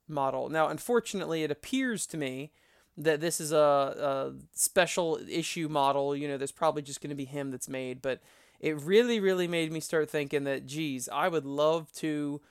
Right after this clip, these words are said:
do an army that was, see, I already have a Chaos Space Marine army, so, you know, it's not, I'm not gonna go ahead and make an entire Noise Marine army just based off this guy, but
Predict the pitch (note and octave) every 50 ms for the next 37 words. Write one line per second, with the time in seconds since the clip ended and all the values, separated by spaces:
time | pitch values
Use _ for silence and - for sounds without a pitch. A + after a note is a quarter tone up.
0 | _ _ _ _ _ _ _ D3+ B2+ E3 E3 D#3+ D#3+ D#3+ D#3+ D#3+ C3+ D3 D3+ -
1 | D#3 E3 D#3+ D#3 D3+ C#3+ C#3 C#3 C#3 C#3+ C#3+ - _ _ _ _ D#3+ C#3+ D3+ C#3+
2 | C#3+ C#3 C3+ C#3+ C#3+ D3 C#3+ C#3+ C#3+ C#3 C3+ C3+ C3+ - - - - E3 E3+ F#3+
3 | - - G#3+ G#3+ A3 A3+ G#3+ G3 G3 F#3 D#3+ - - E3+ D#3 C#3 - - D3 C3+
4 | B2+ - C#3+ C3 B2+ B2 A#2 A2+ A#2+ - _ _ - - E3+ D#3 D3 C#3+ C#3+ C#3+
5 | C#3 C3+ C3+ C#3+ C#3+ C#3 - _ _ _ _ _ _ _ - E3 D#3+ C#3 B2+ B2+
6 | B2+ - - C#3 - E3+ E3 D#3 C#3+ C3+ - - D#3 E3 E3 D#3+ D3+ - E3 D3+
7 | D3 D3 D3+ C#3+ C#3+ D3+ D3+ C#3+ C#3 C#3+ C#3 C#3 - C#3+ C#3 C3+ C3 - - C#3+
8 | C#3+ C#3 C#3+ C#3+ C#3+ C#3 C#3 C#3 C3 C3+ C3 C3+ C3+ C3+ C3+ C3+ C3+ C3+ C3+ C3
9 | C#3 C#3+ - - - C#3+ C#3 C3 - C#3+ C3+ - - C3 - - - C#3+ C3+ C3
10 | C3 - D3 C3+